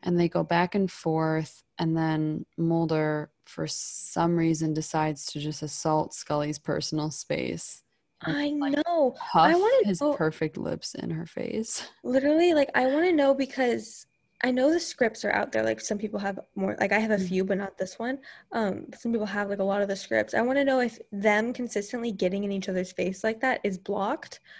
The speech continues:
Speaker 2: or if that's just them being like, "Yeah, this, this feels good." Like,
Speaker 1: Yeah.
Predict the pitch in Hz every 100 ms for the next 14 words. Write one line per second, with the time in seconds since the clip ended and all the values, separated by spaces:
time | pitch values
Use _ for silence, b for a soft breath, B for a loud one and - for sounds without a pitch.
0 | B B 226 208 208 190 185 190 - 190
1 | 185 190 190 190 190 185 185 190 240 220
2 | - - 233 247 202 214 269 - 185 190
3 | 190 190 226 269 170 165 160